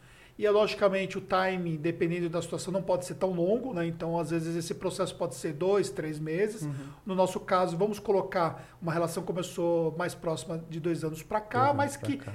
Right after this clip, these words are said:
Speaker 1: a gente começou a alinhar mesmo mais ou menos um ano pra cá.
Speaker 2: Isso.
Speaker 1: E, a partir de dezembro, foi quando nós já sabíamos que isso ia acontecer. Já tava claro que isso ia acontecer e
Speaker 2: E
Speaker 1: só
Speaker 2: é
Speaker 1: faltava acertar detalhes de como seria, né?
Speaker 2: E é muito legal, pensando no meu contexto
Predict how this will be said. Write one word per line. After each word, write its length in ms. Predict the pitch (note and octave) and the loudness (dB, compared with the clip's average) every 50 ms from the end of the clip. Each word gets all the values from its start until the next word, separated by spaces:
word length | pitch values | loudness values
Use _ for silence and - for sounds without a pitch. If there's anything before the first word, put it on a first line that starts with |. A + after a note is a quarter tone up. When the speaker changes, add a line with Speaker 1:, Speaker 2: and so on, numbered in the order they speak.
| - | -2
Speaker 1:
a 80 | - G#3 | 0 0
gente 180 | F3+ A3+ A#3 - | 0 0 -2 -4
começou 380 | - B3+ B3 A3+ A#3 - A#3+ | -2 0 0 0 0 0 0
a 20 | A#3 | 0
alinhar 220 | A3 A3+ A3+ A3+ | 0 2 2 2
mesmo 260 | G#3+ G#3 A3+ B3 A#3+ A#3+ | 2 2 2 2 2 0
mais 160 | B3 B3 A#3+ | 0 -2 0
ou 40 | A3+ | 0
menos 260 | A3+ A#3 A#3+ A#3+ G#3+ | -2 -2 -2 -2 -2
um 160 | A3 A#3+ A3+ | -2 0 0
ano 160 | A3 A3+ A3 A3 | 0 0 0 0
pra 160 | A3 - A3+ | -2 -2 -4
cá. 300 | A3 - - C3+ A#2+ B2 | -2 -2 -4 -4 -4 -4
Speaker 2:
Isso. 380 | C#3+ C#3 B2 A2+ - - - - - | -2 -2 -2 -2 -4 -8 -12 -12 -8
Speaker 1:
E, 280 | F#3 G3 G#3+ A#3+ - - - | -6 -4 -4 -4 -6 -4 -2
a 80 | F#3 | 0
partir 320 | F#3+ F#3+ G#3+ G3+ G#3 - G#3+ | 2 4 2 2 2 -2 -4
de 100 | F#3 G#3+ | -4 2
dezembro, 460 | F#3+ A3 G#3+ G3 E3+ G#3 A3 A#3 A#3+ | 4 6 6 6 6 6 6 6 4
foi 160 | A3+ - A#3 | 0 0 0
quando 240 | A3+ - A#3 A3+ A3+ | 0 0 0 0 0
nós 160 | A3+ A#3 A3 | 0 0 0
já 100 | A#3 C4 | 0 0
sabíamos 400 | C4 C4+ C4 G#3 G3+ C#4 D#4 - | 0 2 0 0 2 0 -2 -2
que 140 | - - C#4+ | -4 -4 -4
isso 160 | C4 - - | -4 -2 -2
ia 80 | C4+ B3 | -2 -2
acontecer. 640 | A#3+ - A3 G#3+ - G3+ - - - C#3 A#2+ A#2 - - - - - - - - | -2 -2 -4 -4 -4 -6 -8 -8 -8 -8 -8 -8 -10 -14 -18 -20 -20 -20 -14 -8
Já 100 | - F#3 | -6 -2
tava 220 | F3 G3+ G3+ A#3 A3 | -2 0 2 2 2
claro 340 | - - G3+ G3+ A3+ A#3 | 2 4 6 6 6 4
que 160 | G#3+ - - G#3+ | 2 0 -4 -4
isso 240 | G3+ F#3+ F#3+ - | -2 -2 -2 -2
ia 40 | G#3 | -4
acontecer 480 | F#3+ - - F#3+ - F#3+ - - - G#3+ | -6 -6 -8 -8 -8 -8 -6 -2 0 4
e 20 | |
Speaker 2:
E 40 | E3 E3+ | 4 6
Speaker 1:
só 60 | F3 | 6
Speaker 2:
é 40 | E3+ | 6
Speaker 1:
faltava 280 | E3+ - - A3 G#3+ | 4 2 2 0 0
acertar 340 | A3 - - A3+ - - A3 | 0 -2 -6 -6 -4 -4 -2
detalhes 720 | G3+ A3+ G#3+ G#3+ - G#3+ G3 G3+ G#3 G#3 G#3 G3+ - - - - - - - - - - - | 0 0 -2 0 -2 0 0 2 0 0 -4 -8 -12 -14 -16 -18 -20 -20 -20 -20 -20 -14 -10
de 100 | F3 F3 | -10 -2
como 220 | - G#3 G3 G3 | 0 0 0 0
seria, 380 | - - G3+ E3 D#3+ C#3+ C3+ B2+ | 0 0 0 0 0 -2 -4 -2
né? 80 | C3 C#3 | 0 2
Speaker 2:
E 60 | D3 | 2
é 40 | D3 | 4
muito 220 | D#3+ E3 E3+ F#3+ | 4 2 2 2
legal, 540 | F#3 E3 D3 C3 C#3 D3 E3 F3 D3+ C3 - - | 2 2 4 4 4 4 4 4 2 0 0 -2
pensando 380 | D3 D3 C#3 C3+ - D3+ C#3+ | -2 0 0 -2 -2 0 0
no 100 | C#3+ C#3 | 0 2
meu 140 | C3+ C#3+ D#3 | 2 2 2
contexto 760 | D#3 D3+ C#3+ C3+ C3+ - C3 B2+ C3 B2+ B2+ - A2+ A2+ A#2+ | 2 0 -2 -2 0 0 0 0 -2 -6 -8 -8 -8 -8 -8